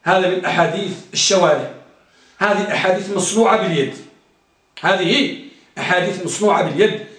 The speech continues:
لا أساس لها من الصحة. وشمائل النبي صلى الله عليه وسلم معروفة، وأما هذه الزيادات وهذه الأكاذيب فلا أساس لها من الصحة، فلا يلتفت إليها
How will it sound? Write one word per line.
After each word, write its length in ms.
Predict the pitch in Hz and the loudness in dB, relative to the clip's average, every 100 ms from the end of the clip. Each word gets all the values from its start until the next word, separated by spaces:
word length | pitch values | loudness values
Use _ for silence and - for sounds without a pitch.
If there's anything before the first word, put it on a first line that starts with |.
| _ | _
لا 220 | 98 143 | 0 0
أساس 280 | 139 190 170 | 2 2 2
لها 260 | 135 - - | 2 0 0
من 60 | |
الصحة. 380 | - - - - - _ _ _ _ _ _ - | -4 -6 -8 -12 -18 _ _ _ _ _ _ -14
وشمائل 440 | 156 - 208 247 240 | -4 2 4 4 2
النبي 480 | 196 190 226 208 175 | 0 0 2 0 0
صلى 140 | 180 | 0
الله 100 | 170 | 0
عليه 100 | - | 2
وسلم 120 | 220 | 0
معروفة، 580 | 202 185 196 185 226 220 - - - - | 2 2 2 2 0 -2 -10 -18 -18 -2
وأما 320 | 202 220 208 | 2 4 4
هذه 180 | 220 196 | 2 -2
الزيادات 600 | 156 156 208 190 208 202 | -4 0 2 2 2 4
وهذه 520 | 196 208 196 190 185 - - - | 4 4 2 -2 -4 -10 -6 -4
الأكاذيب 680 | 226 190 202 196 196 208 - - - | 0 0 2 2 2 -4 -8 -16 -4
فلا 340 | 208 196 214 | 2 2 2
أساس 300 | 202 208 190 | 0 0 0
لها 240 | 208 190 190 | 2 4 2
من 100 | 185 | 0
الصحة، 640 | - - 143 214 - - - - - | -2 -2 0 0 0 -8 -16 -16 0
فلا 220 | 208 240 | 4 4
يلتفت 480 | 247 - 220 214 - | 4 2 2 2 0
إليها 460 | 247 226 160 - | 2 4 2 -2